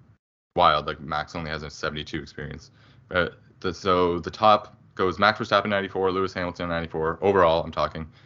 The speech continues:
Bottas eighty-eight, Perez eighty-eight, Sainz eighty-seven, Lando Norris ninety, Leclerc ninety-two,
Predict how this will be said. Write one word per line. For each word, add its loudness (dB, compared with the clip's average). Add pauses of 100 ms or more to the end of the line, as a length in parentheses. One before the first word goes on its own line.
(880)
Bottas 6
eighty-eight, -4 (140)
Perez 0
eighty-eight, -6
Sainz -4
eighty-seven, -4 (160)
Lando -4
Norris -2
ninety, 0
Leclerc -4
ninety-two, 4